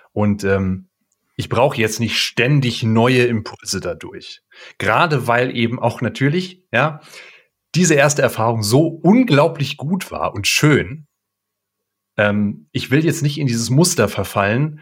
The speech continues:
das irgendwie ständig wiederholen zu wollen. Ja, ähm, und ich kenne mich halt auch,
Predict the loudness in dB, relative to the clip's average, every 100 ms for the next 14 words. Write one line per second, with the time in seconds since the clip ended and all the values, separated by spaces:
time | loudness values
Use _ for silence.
0 | _ -6 -4 -2 -2 -2 -2 0 0 -2
1 | -2 0 0 -2 -6 -10 -12 -14 -20 _
2 | _ _ _ _ _ _ _ _ _ -14
3 | -12 -12 _ -20 -20 -20 -20 _ _ -14
4 | -10 -8 -10 -14 -8 -6 -6 -8 -6 -2
5 | 0 0 -4 -6 -4 0 0 -2